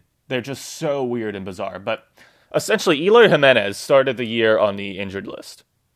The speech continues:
He's out. He, I think he, I forget exactly what's wrong with him, but he's on the injured list. And so what they had was they had a framed jersey of his in the dugout with a bunch of rose petals around it.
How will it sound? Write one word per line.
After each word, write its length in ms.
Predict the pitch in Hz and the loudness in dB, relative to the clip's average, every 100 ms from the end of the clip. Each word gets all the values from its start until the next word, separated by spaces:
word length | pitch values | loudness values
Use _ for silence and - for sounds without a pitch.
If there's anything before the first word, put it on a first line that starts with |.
| _ _ _ | _ _ _
He's 280 | 147 123 117 | -6 -2 4
out. 400 | 131 143 139 127 | 8 8 6 2
He, 200 | 120 117 | -4 0
I 100 | 117 | 0
think 240 | - 156 | -2 -8
he, 240 | 156 131 - | -10 -12 -6
I 80 | 117 | -8
forget 360 | 117 139 107 107 | -4 -2 2 2
exactly 760 | 95 95 101 95 107 98 90 _ _ _ _ _ | 2 0 0 0 -4 -6 -10 _ _ _ _ _
what's 260 | - 101 113 | -10 -10 -6
wrong 260 | 107 98 | -6 -4
with 160 | 101 95 | -6 -8
him, 160 | 101 | -8
but 100 | 98 | -8
he's 140 | 104 98 | -8 -4
on 160 | 147 | -4
the 120 | 156 117 | -2 -4
injured 300 | 113 104 90 | -4 -8 -12
list. 380 | 87 92 - _ _ _ _ _ _ | -16 -16 -20 _ _ _ _ _ _
And 140 | 156 - | -10 -4
so 100 | 175 | -2
what 120 | 175 | -2
they 100 | 202 | -4
had 300 | - 294 208 | 0 0 2
was 260 | 160 135 | 0 0
they 140 | 135 151 | -2 -4
had 220 | 208 285 | -2 -2
a 180 | 180 113 117 _ | -2 -4 -18 _
framed 640 | - - 143 214 254 147 | -20 -12 -10 -6 -6 -6
jersey 500 | 107 127 165 123 107 | -6 -4 -4 -4 -8
of 140 | 95 | -10
his 480 | - 98 92 90 - _ _ _ _ _ _ _ _ _ | -10 -12 -12 -14 -18 _ _ _ _ _ _ _ _ _
in 200 | 165 220 | -4 -4
the 100 | 196 | -4
dugout 800 | 113 131 147 104 98 92 92 _ | -2 0 0 0 -4 -4 -8 _
with 200 | 127 135 | -8 -4
a 80 | 143 | -4
bunch 300 | 131 170 190 | -2 -2 -2
of 140 | 180 | -4
rose 340 | 123 135 147 117 | -2 -2 -4 -8
petals 440 | 135 113 104 98 | -4 -2 -2 -6
around 400 | 98 98 95 95 | -8 -6 -8 -8
it. 200 | 92 - | -12 -14